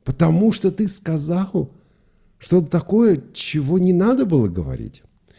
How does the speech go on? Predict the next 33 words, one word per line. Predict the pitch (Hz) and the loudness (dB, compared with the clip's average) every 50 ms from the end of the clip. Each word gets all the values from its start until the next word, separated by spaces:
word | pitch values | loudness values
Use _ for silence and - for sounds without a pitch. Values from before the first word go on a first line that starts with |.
| - - - | -20 -18 -10
А | - - 110 110 107 | -6 -4 -2 -2 0
вопрос | 107 127 - - 214 220 151 110 | 0 0 0 2 2 2 2 2
дальше, | 123 113 - - | 0 0 -2 -2
а | 80 - | -6 -8
почему | 104 95 - 147 196 247 262 - | -6 -2 0 2 4 4 2 2
ты | 123 | -2
это | 107 - - | -6 -6 -10
сказал? | - - - - 60 - - 52 50 50 - - _ _ _ _ _ _ _ _ _ _ _ _ _ _ _ - | -14 -14 -14 -16 -16 -16 -14 -16 -16 -16 -18 -20 _ _ _ _ _ _ _ _ _ _ _ _ _ _ _ -12
А | - | -8
может | 69 - 110 113 110 | -4 -2 -2 -2 0
быть, | 120 | 0
потому | 127 131 135 135 | 2 4 4 4
что | 131 - 135 | 2 0 -4
в | - | -6
сердце | - - 226 233 233 - - | -2 -2 -2 -2 -2 -2 -4
есть | 226 175 131 - | -2 -2 -2 -6
какая-то | - 104 - 101 87 - - | -8 -10 -8 -8 -8 -8 -10
проблема? | - - 87 85 76 - 71 - - - - - _ _ _ _ _ _ _ _ _ _ _ _ _ _ _ _ - | -14 -14 -14 -14 -14 -16 -18 -20 -20 -20 -20 -20 _ _ _ _ _ _ _ _ _ _ _ _ _ _ _ _ -6
Когда | - 135 127 123 127 135 160 170 185 196 190 | -4 -2 -2 -2 0 0 2 2 2 0 -2
ты | 190 - - 170 175 180 185 180 180 165 - - - _ _ _ _ _ _ - | -4 -4 -2 0 2 2 2 2 0 0 -4 -6 -20 _ _ _ _ _ _ -10
жалеешь | 107 101 123 160 160 165 185 220 254 277 220 135 110 - - - - - _ _ _ _ _ _ _ _ _ _ _ - | -4 2 4 4 4 6 4 2 2 2 0 -2 -2 -4 -8 -14 -16 -18 _ _ _ _ _ _ _ _ _ _ _ -12
о | 101 95 | -10 -10
сказанном | - - - 196 190 170 139 135 127 123 120 | -8 -6 -2 0 2 2 2 2 2 2 0
слове, | 110 - - 123 120 104 82 - - - | -2 -4 -4 -2 -2 -2 -2 -4 -10 -10
и | - 101 | -8 -6
вот | 104 113 131 | -4 -2 -2
это | 131 117 123 123 | -4 -4 -4 -6
слово | - - - - 143 151 147 135 131 | -6 -8 -8 -4 0 0 2 2 2
"не | 123 123 | 2 2
воробей | 113 120 123 131 127 139 131 120 | 0 0 0 0 2 2 2 2
вылетит, | 120 131 123 - 113 117 120 | 2 0 -2 -4 -6 -6 -6
не | 120 | -4
поймаешь", | - 127 131 127 156 196 262 254 214 - | -2 -2 -2 0 0 0 0 0 -2 -4